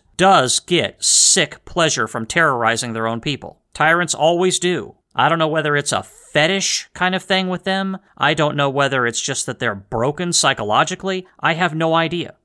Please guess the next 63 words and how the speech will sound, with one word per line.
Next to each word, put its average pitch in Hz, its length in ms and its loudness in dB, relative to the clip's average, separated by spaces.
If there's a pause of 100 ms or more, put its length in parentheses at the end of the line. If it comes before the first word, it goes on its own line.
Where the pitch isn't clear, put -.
(120)
Somebody's 170 380 -2
gonna 170 160 0
have 160 140 0
to 151 80 -10
pick - 220 -6
that 156 180 0
one 151 100 -2
apart. 147 400 -2 (140)
You 120 80 -6
know, 127 140 0
if, - 120 -8
if, - 220 -6
if 143 160 -8
anybody 170 380 0
out 165 180 0
there 147 140 0
who's 160 160 -6
listening 147 320 -2
to 139 40 -6
my 131 200 0
voice, 147 420 0
who's 190 180 0
in, 175 140 0
like, 147 220 2
high 139 180 0
school 139 320 -2
and 120 120 -4
really 135 300 0
is 120 300 -4
intellectually 127 680 -4
curious, 156 520 -2 (120)
and 131 340 2
you're 123 140 2
a 113 60 2
great 139 260 -2
student 139 320 -2
of 113 80 -6
history 147 300 -2
and 127 60 -2
all 127 120 0
the 117 80 -4
rest 147 240 0
of 123 80 -2
it, 127 80 -4
and 131 160 -4
you 131 80 -4
have 127 200 0
great 139 280 -2
aspirations 135 840 -2
academically, 131 760 -2
go, 196 260 -4
go 233 180 -6
to 330 80 -4
college 202 520 0
and 120 100 -6
study 175 260 0
psychology, 147 680 -2
write 123 240 -2
your 147 80 -6
doctoral 139 460 0
thesis 147 400 -4
on 104 140 -2
that, 110 280 0